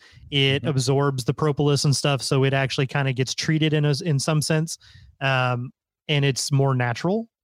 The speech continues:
Speaker 1: It's not solid plastic that you're putting down inside there.
Speaker 2: Mm-hmm. Okay. Natalie would dang sure say wood.
Speaker 1: Yes. But Natalie would also tell you that you don't need to be using plastic foundation at all. You need to let the bees
Speaker 2: Why?
Speaker 1: draw their own natural combs.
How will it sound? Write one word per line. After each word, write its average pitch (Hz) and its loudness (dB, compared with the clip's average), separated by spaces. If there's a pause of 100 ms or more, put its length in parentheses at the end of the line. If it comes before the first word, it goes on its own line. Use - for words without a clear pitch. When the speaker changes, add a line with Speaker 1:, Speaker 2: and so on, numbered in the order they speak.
(240)
Speaker 1:
It's 135 -2
not 139 0
solid 139 0
plastic 139 -2
that 147 -2
you're 151 0
putting 156 2
down 151 2
inside 160 2
there. 180 0 (300)
Speaker 2:
Mm-hmm. - -10
Okay. 190 -2 (720)
Natalie 113 2
would 87 0
dang 135 0
sure 87 -8
say 87 -6
wood. 78 -8 (440)
Speaker 1:
Yes. - 0 (260)
But 165 0
Natalie 226 4
would 208 2
also 180 2
tell 170 2
you 160 4
that 143 0
you 156 -2
don't 156 0
need 151 0
to 143 -4
be 147 -2
using 143 0
plastic 143 -2
foundation 135 0
at 123 0
all. 127 -2 (280)
You 147 2
need 143 2
to 143 2
let 143 0
the 143 0
bees 143 2
Speaker 2:
Why? 156 0
Speaker 1:
draw 139 2
their 135 2
own 151 2
natural 160 0
combs. 127 0